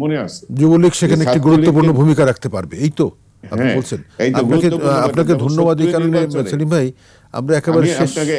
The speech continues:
Speaker 1: এক মিনিট একটু স্মরণ করি,
Speaker 2: বলুন।
Speaker 1: শত্রুই নির্বাচনে আমরা ছাত্রলীগের কেন্দ্রীয় নেতাদের বিভিন্ন ডিস্ট্রিক্টে দেয়া হয়েছিল। আমি, আমাকে দাওয়াত পৌঁছেছে মাদারীপুরে,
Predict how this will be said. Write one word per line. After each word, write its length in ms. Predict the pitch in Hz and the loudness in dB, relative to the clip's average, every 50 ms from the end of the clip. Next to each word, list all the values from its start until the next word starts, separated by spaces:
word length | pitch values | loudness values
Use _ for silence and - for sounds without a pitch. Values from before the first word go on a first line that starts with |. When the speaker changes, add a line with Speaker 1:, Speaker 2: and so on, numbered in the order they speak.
| 123 147 | -4 -4
Speaker 1:
এক 60 | 151 151 147 | -6 -6 -8
মিনিট 220 | 165 165 170 170 175 | -8 -8 -8 -6 -8
একটু 360 | 170 139 - 165 160 147 135 | -10 -10 -8 -8 -8 -8 -8
স্মরণ 360 | - - 139 143 143 143 131 | -6 -6 -4 -4 -4 -4 -2
করি, 180 | 135 135 117 104 | -2 -2 -2 -2
Speaker 2:
বলুন। 40 | |
Speaker 1:
শত্রুই 440 | 95 - 139 - - 101 147 160 170 | -4 -6 -6 -6 -6 -4 0 0 0
নির্বাচনে 640 | 160 156 160 156 147 160 151 135 156 160 156 165 165 | 0 0 0 0 0 0 -2 -2 -4 -4 -2 -2 -2
আমরা 260 | 151 135 131 139 151 | -2 -4 -6 -8 -8
ছাত্রলীগের 760 | 147 - 139 131 127 - - 143 139 147 143 147 165 165 160 160 - _ _ _ _ _ _ _ _ _ _ _ _ _ _ _ _ _ _ _ _ _ - - - - _ - - 233 - - - 151 127 - - | -6 -6 -6 -6 -6 -4 -4 -2 0 0 0 2 0 0 -2 -4 -10 _ _ _ _ _ _ _ _ _ _ _ _ _ _ _ _ _ _ _ _ _ -20 -20 -20 -20 _ -10 -10 -8 -8 -6 -8 -8 -8 -4 -4
কেন্দ্রীয় 400 | 156 147 147 156 151 160 165 160 | -2 -2 0 0 0 0 0 0
নেতাদের 480 | 156 160 160 160 156 143 127 113 101 - - - _ _ _ _ _ - | -2 -2 -2 -2 -2 -2 -2 -4 -6 -8 -14 -20 _ _ _ _ _ -10
বিভিন্ন 380 | 95 110 151 160 175 175 180 185 180 160 | -4 -2 0 0 0 -2 -2 -4 -6 -4
ডিস্ট্রিক্টে 520 | 135 147 143 143 - 165 151 143 127 104 92 - - _ _ _ _ _ _ _ _ _ _ _ _ _ _ _ _ _ | -4 -6 -6 -6 -8 -8 -6 -4 -4 -4 -6 -8 -16 _ _ _ _ _ _ _ _ _ _ _ _ _ _ _ _ _
দেয়া 220 | 87 104 123 127 117 | -6 -4 -4 -4 -2
হয়েছিল। 400 | 101 113 113 98 - - 82 82 - - - _ _ _ _ _ _ _ _ - _ _ _ _ - | -2 -2 -4 -4 -6 -10 -14 -16 -16 -18 -20 _ _ _ _ _ _ _ _ -20 _ _ _ _ -2
আমি, 220 | 98 110 123 139 | 0 2 2 2
আমাকে 460 | - 95 117 120 131 139 131 156 156 | 2 0 0 0 2 2 2 2 2
দাওয়াত 280 | 131 135 135 139 143 - - | 4 4 4 2 2 -2 -4
পৌঁছেছে 480 | - 139 135 127 - 143 143 123 143 143 | -6 -6 -6 -6 -6 -8 -8 -6 -6 -6
মাদারীপুরে, 800 | 135 123 120 120 117 120 120 113 92 - 170 76 - - _ _ | -4 -4 -2 0 0 0 0 -2 -4 -6 -12 -18 -18 -20 _ _